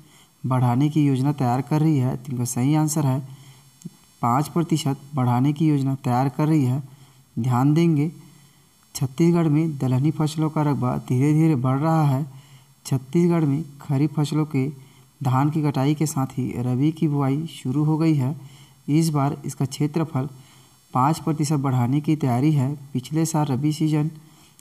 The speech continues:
के दौरान अठारह लाख तीस हज़ार हेक्टेयर में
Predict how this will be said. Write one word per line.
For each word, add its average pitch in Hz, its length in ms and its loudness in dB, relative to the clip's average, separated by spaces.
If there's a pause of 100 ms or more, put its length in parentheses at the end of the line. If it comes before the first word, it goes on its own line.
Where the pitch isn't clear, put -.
के 147 140 2
दौरान 135 340 0 (640)
अठारह 127 500 -2
लाख 143 400 -2
तीस 151 200 0
हज़ार 147 280 0
हेक्टेयर 139 440 -2
में 135 220 -2